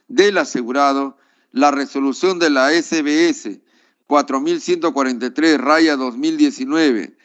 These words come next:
Reglamento de Gestión de Conducta del Mercado emitido por la S B S, señala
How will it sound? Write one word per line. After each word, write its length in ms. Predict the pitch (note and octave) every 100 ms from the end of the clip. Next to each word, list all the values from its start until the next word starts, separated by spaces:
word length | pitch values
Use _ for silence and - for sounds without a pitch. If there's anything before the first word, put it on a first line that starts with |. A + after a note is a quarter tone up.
| _ _ -
Reglamento 800 | B2+ D3+ C#3+ C3 D#3+ F3+ F3
de 120 | D#3 C#3
Gestión 440 | B2 A2 E3 E3+
de 100 | D#3
Conducta 520 | - C3 C#3+ E3 E3
del 120 | C#3
Mercado 420 | A#2+ B2 B2 D#3 D#3+
emitido 540 | C#3+ C3 E3 E3+ C#3+
por 160 | B2 A#2
la 140 | B2+
S 220 | C#3 E3+
B 160 | F3 F#3
S, 340 | D#3 D#3+ D#3+ _ _ _ _
señala 720 | _ D3+ D#3 F3+ E3 B2 -